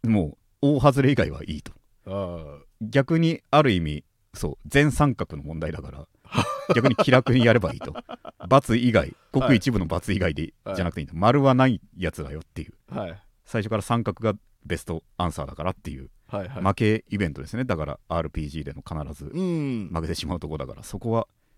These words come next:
Speaker 1: 逆に気楽にやればいいと
Speaker 2: うんうんうんうんうん。
Speaker 1: いうことだと思うね、それはね。
Speaker 2: わかりました。
Speaker 1: うん。
Speaker 2: じゃあ、
Speaker 1: 次。
Speaker 2: はい。
Speaker 1: えー、絶望ネーム、切れた口端さん。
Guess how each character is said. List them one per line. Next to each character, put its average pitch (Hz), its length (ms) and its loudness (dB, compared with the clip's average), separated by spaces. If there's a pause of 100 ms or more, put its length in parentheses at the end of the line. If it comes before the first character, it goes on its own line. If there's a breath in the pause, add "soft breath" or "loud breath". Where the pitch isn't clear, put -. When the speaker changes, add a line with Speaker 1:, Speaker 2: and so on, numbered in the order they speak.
(160)
Speaker 1:
逆 98 200 0
に 113 100 4
気 - 100 -2
楽 110 180 4
に 104 60 4
や 98 80 4
れ 101 60 0
ば 82 120 -2
い 69 80 -6
い - 40 -14
と - 100 -18 (160)
Speaker 2:
う 120 40 -8
ん 127 40 -4
う - 40 -2
ん - 20 -2
う - 20 -6
ん 98 40 -6
う - 20 -6
ん 95 540 -10
う - 20 -14
ん。 - 40 -6
Speaker 1:
い 80 40 -2
う 76 40 -2
こ 78 60 -6
と 76 60 -2
だ 69 60 -6
と 69 80 -8
思 69 180 -6
う 64 140 -8
ね、 - 220 -18
そ - 140 -14
れ 65 80 -10
は 62 120 -10
ね。 60 60 -14 (120)
Speaker 2:
わ - 320 -20
か - 60 -20
り - 60 -20
ま - 80 -20
し - 100 -20
た。 - 160 -20 (500 soft breath)
Speaker 1:
う 76 60 -8
ん。 64 80 -8
Speaker 2:
じ - 60 -20
ゃ - 40 -20
あ、 - 40 -20 (1600)
Speaker 1:
次。 71 280 -8 (220)
Speaker 2:
は 101 180 -8
い。 95 60 -4
Speaker 1:
え 78 280 -2
ー、 - 600 -20
絶 90 280 -2
望 117 220 6
ネ 110 140 6
ー 92 40 4
ム、 73 200 -2 (120)
切 139 140 -4
れ 131 120 6
た 76 120 0
口 - 260 -2
端 78 180 -6
さ 78 160 -4
ん。 76 120 -8